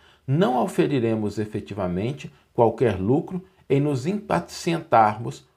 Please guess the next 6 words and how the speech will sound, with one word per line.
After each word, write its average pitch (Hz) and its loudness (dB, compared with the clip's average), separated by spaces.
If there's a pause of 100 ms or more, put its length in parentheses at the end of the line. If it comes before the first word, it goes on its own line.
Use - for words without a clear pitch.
conturbando 156 -2
ou 135 0
destruindo 127 -2
a 120 -10
própria 95 0
resistência. 92 -8